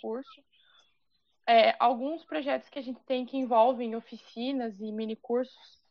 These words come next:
tanto externos quanto pro pessoal da zootecnia ou externos, a gente também tá tentando fazer de forma online. Ah, um do-, uma das atividades que a gente tinha no nosso plane-, planejamento é o Unisus, que é o mesmo congresso que eu citei antes,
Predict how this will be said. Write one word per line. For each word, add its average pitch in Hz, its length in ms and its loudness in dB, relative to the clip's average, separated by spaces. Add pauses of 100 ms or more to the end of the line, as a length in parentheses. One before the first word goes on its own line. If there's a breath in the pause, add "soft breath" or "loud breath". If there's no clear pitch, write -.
(280)
tanto 311 240 0
externos 269 680 4
quanto 233 300 -8
pro 240 100 -18
pessoal 240 260 -4
da 226 80 -4
zootecnia 233 760 -6
ou 240 140 -4
externos, 226 520 -6
a 240 60 -10
gente 226 180 -18
também 233 280 -6
tá 262 120 -6
tentando 233 380 -10
fazer 220 200 -16
de 226 100 -14
forma 220 360 -4
online. 233 380 0 (1120 soft breath)
Ah, 233 260 2
um 311 380 0
do-, 262 140 2
uma 262 180 0
das 285 160 0
atividades 247 560 0
que - 80 -10
a 247 40 -6
gente 240 200 -6
tinha 247 260 -8
no 240 120 -2
nosso 220 260 -4
plane-, 226 260 -8
planejamento 220 720 -6
é 202 140 -4
o 208 60 -8
Unisus, 226 520 -8
que - 80 -12
é 233 40 -4
o - 40 -6
mesmo 220 240 -12
congresso 220 520 -10
que 226 80 -12
eu 214 60 -12
citei 214 340 -10
antes, 220 360 -8